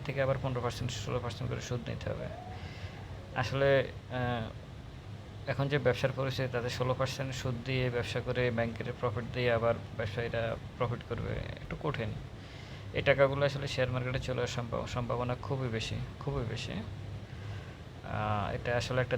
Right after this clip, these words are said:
দিক, আহ, হতে পারে, আহ, মার্কেটের জন্য ভালো দিক হতে পারে। আহ, সবসময় যে সুদের হার বেড়ে গেলে যে খারাপ হয়, ব্যাপারটা এরকম নাও হতে পারে।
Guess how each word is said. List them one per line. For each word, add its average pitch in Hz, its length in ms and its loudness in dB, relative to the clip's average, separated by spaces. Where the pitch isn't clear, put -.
দিক, - 540 -2
আহ, 113 360 -2
হতে 117 240 -4
পারে, 110 200 0
আহ, 117 600 -4
মার্কেটের 113 460 -2
জন্য 113 200 0
ভালো 113 240 2
দিক 117 140 -2
হতে 110 160 -4
পারে। 104 220 -2
আহ, - 1400 -8
সবসময় 131 400 2
যে 143 60 4
সুদের 131 300 4
হার 131 100 6
বেড়ে 123 260 4
গেলে 127 200 4
যে 123 140 -2
খারাপ 123 360 2
হয়, 120 140 4
ব্যাপারটা 113 380 0
এরকম 113 280 -2
নাও 117 240 2
হতে 107 160 -2
পারে। 110 220 -2